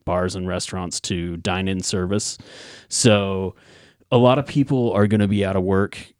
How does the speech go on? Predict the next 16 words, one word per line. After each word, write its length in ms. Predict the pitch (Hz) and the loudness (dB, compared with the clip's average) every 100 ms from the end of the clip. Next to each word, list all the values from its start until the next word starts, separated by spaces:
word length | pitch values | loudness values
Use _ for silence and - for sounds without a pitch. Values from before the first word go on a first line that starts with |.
| - | -2
If 240 | 107 - | -2 2
you 120 | 117 117 | 2 4
feel 280 | - 120 | 4 4
like 340 | 110 101 95 - | 4 0 -4 -2
your 240 | 101 101 | 0 2
money 320 | 98 92 101 | 0 0 0
would 240 | 101 98 95 | 0 -2 -4
be 440 | 98 92 90 87 - _ _ _ 120 - | -6 -4 -6 -8 -14 _ _ _ -18 2
better 400 | 107 101 104 101 | 4 4 2 0
sent 580 | - - 101 104 - - _ _ _ _ - | -2 0 2 2 -2 -12 _ _ _ _ -6
to 520 | - 101 95 90 92 - | 2 4 4 0 -4 -4
a 100 | 92 | -6
charity 720 | - - 104 104 101 107 101 | -4 -2 0 0 0 0 0
or, 360 | 90 92 90 85 | -2 -2 -2 -4
like, 340 | 90 87 107 | -4 -4 -4
the, 320 | 180 87 85 | -4 -2 -4